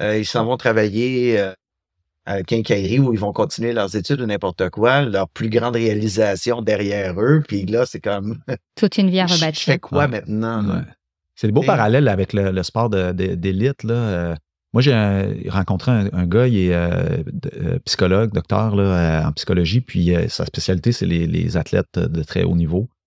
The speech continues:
Speaker 3: Euh, puis, euh, il expliquait que, puis vous a-, vous allez voir le lien qui s'en vient avec ça.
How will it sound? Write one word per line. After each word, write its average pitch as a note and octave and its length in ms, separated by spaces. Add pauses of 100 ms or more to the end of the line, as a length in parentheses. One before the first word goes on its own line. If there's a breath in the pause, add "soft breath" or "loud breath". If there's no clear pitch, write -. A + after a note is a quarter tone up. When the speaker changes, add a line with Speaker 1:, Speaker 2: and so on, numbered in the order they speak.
(400)
Speaker 3:
Euh, E2+ 540 (380)
puis, F#2+ 320
euh, F2+ 240
il F#2+ 80
expliquait - 420
que, A#2+ 340 (1400)
puis F#2 300 (120)
vous G2 100
a-, G2+ 80
vous F#2 140
allez F#2+ 120
voir A#2+ 140
le A2+ 100
lien G#2 260
qui - 80
s'en G#2 180
vient A2 220
avec G2 160
ça. C3+ 240